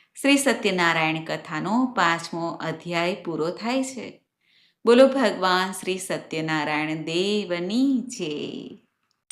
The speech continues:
તો મિત્રો, આપણે સાંભળી ભગવાન સત્યનારાયણ દેવની કથા. મને આશા છે કે આપને આ વીડિયો જરૂર પસંદ આવ્યો હશે.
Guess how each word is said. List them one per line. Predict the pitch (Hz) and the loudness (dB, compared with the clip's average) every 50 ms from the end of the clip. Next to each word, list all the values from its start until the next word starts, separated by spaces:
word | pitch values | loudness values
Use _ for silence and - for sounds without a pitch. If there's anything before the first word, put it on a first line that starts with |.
| - - - - - _ _ _ _ _ _ _ _ _ _ _ _ _ _ _ _ _ | -18 -18 -18 -20 -20 _ _ _ _ _ _ _ _ _ _ _ _ _ _ _ _ _
તો | - 247 | 4 6
મિત્રો, | 247 269 254 285 277 | 6 6 8 8 8
આપણે | 277 262 233 226 - 233 254 | 8 8 8 6 4 2 2
સાંભળી | 247 247 - 220 214 220 233 226 226 226 220 | 2 2 2 4 4 4 4 2 2 2 2
ભગવાન | 226 226 185 175 185 190 185 190 | 0 -2 -2 0 0 0 -2 -2
સત્યનારાયણ | 190 - 190 170 - - 170 170 170 165 160 160 160 165 160 160 156 | -4 -4 -6 -6 -4 -4 -4 -2 -2 -2 -2 -2 -4 -4 -4 -6 -6
દેવની | 151 165 175 196 214 214 202 170 156 | -6 -4 -4 -2 -2 -4 -4 -6 -6
કથા. | - 160 156 160 - 170 160 160 160 | -6 -8 -8 -8 -10 -14 -12 -12 -12
મને | 170 165 160 160 | -10 -8 -6 -4
આશા | 156 156 160 165 - - 226 226 | -4 -4 -4 -6 -6 -6 -6 -6
છે | 220 - - - - | -6 -8 -12 -14 -14
કે | - 160 | -12 -12
આપને | 165 160 - - 165 165 | -14 -12 -12 -10 -10 -8
આ | 160 156 | -8 -8
વીડિયો | 151 160 151 - 170 202 247 262 | -10 -10 -12 -10 -8 -8 -8 -10
જરૂર | - - 170 160 156 151 151 | -10 -10 -10 -10 -10 -10 -14
પસંદ | - - 165 - - 165 160 | -14 -16 -16 -14 -14 -12 -10
આવ્યો | 160 151 151 151 160 160 165 170 | -10 -10 -10 -12 -14 -16 -16 -16
હશે. | 170 160 - - 156 147 - - _ | -18 -18 -18 -18 -16 -18 -18 -20 _